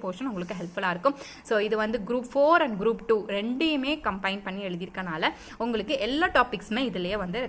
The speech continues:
கவர் ஆகி வந்துரும். So, இந்த நோட்ஸ் வந்து உங்களுக்கு, ஆ, ரொம்ப ஹெல்ப்ஃபுல்லா இருக்கும். For revision பர்பஸ்க்கும் ஹெல்ப்ஃபுல்லா இருக்கும். So, அதே போல பாத்தீங்க அப்படின்னா, நம்ம எக்கானமியை பொறுத்த வரைக்கும் நிறைய ஃபார்முலாஸ் வந்து படிப்போம். So, இப்ப ஜி டினா எவ்வளோ இருக்கும், இல்ல வந்து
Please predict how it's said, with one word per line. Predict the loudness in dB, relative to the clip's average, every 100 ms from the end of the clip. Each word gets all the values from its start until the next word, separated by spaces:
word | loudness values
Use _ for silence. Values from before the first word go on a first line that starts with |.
| -2
கவர் | 0 2
ஆகி | 0 -2
வந்துரும். | -6 -8 -8 -4
So, | -2 -2 -4 -4
இந்த | -2 -2
நோட்ஸ் | -2 -4 -6
வந்து | -6 -6
உங்களுக்கு, | -4 -2 0 0 -4 -12 -6
ஆ, | -2 -2 -2
ரொம்ப | -2 -2 0 -2
ஹெல்ப்ஃபுல்லா | -4 -2 0 0
இருக்கும். | -4 -2
For | -2 -2
revision | -6 -6 -6 -6
பர்பஸ்க்கும் | -8 -8 -8 -8
ஹெல்ப்ஃபுல்லா | -6 -2 -2
இருக்கும். | 0 -4 -6 -14 -12 2
So, | 4
அதே | 4 0
போல | -2 -2 -2
பாத்தீங்க | -4 -6 -6
அப்படின்னா, | -4 2 2 0 -8 -2
நம்ம | 4 6 6 4 0 -2
எக்கானமியை | 2 4 4 2 2 0
பொறுத்த | 0 -2
வரைக்கும் | -2 -2 0
நிறைய | 2 2 0 2
ஃபார்முலாஸ் | 4 4 2 0 -2
வந்து | -6 -2
படிப்போம். | -4 -4 -8 -10 -16 -18 -6
So, | -2
இப்ப | 2 2 0
ஜி | -2 -2
டினா | -2 2 2
எவ்வளோ | 2 0 -2
இருக்கும், | -2 -4 -4 -6 -10 -2
இல்ல | 2 2
வந்து | 2 4